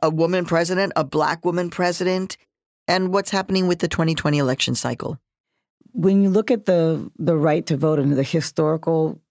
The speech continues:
Speaker 2: trajectory, and you see that the right to vote was first given to all men before it was even given to women, right? We're in that year of suffrage. We're in the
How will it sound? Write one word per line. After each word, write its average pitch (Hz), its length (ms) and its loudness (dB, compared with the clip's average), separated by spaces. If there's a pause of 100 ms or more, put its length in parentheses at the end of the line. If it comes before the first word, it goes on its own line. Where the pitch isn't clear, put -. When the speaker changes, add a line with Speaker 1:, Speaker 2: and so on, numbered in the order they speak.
Speaker 2:
trajectory, 185 680 0
and 170 100 4
you 156 80 2
see 190 220 0
that 160 280 -2
the 160 100 0
right 156 240 0
to 156 100 -2
vote 156 380 0
was 147 160 -4
first 165 300 -2
given 196 380 2
to 143 220 0 (260)
all 143 220 4
men 151 300 2
before 147 240 0
it 131 40 2
was 147 140 -2
even 135 200 2
given 123 240 2
to 123 60 2
women, 123 320 2
right? 123 300 0
We're 143 120 0
in 147 160 2
that 131 160 0
year 135 300 2
of 123 140 -6
suffrage. 123 520 -4
We're 135 120 0
in 123 120 2
the 120 160 0